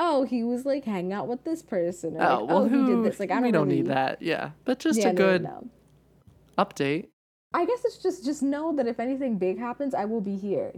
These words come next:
Speaker 1: Did I take off work
Speaker 2: Always.
Speaker 1: for their ten-year anniver-, anniversary? Yes.
Speaker 2: Uh,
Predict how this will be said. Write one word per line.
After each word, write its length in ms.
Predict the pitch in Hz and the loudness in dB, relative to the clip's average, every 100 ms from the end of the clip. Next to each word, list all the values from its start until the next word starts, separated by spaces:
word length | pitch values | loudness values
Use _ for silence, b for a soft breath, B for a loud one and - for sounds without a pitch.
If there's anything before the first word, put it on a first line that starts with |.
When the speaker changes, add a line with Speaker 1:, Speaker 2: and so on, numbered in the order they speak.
| 180 | -4
Speaker 1:
Did 160 | 220 | 0
I 80 | 262 | 0
take 240 | 285 277 | -2 -2
off 140 | - 180 | 0 2
work 80 | 214 | 0
Speaker 2:
Always. 180 | 254 - | -2 -6
Speaker 1:
for 100 | 220 | -6
their 120 | 220 | -4
ten-year 480 | 233 240 233 233 226 | -2 -4 -2 -4 -4
anniver-, 380 | 220 190 190 180 | -4 -6 -6 -6
anniversary? 680 | 196 202 185 180 269 277 294 - | -4 -2 -2 -2 -4 -4 -6 -4
Yes. 480 | 202 - - - - - | -4 -4 -8 -18 -16 -4
Speaker 2:
Uh, 280 | 143 143 | -2 -2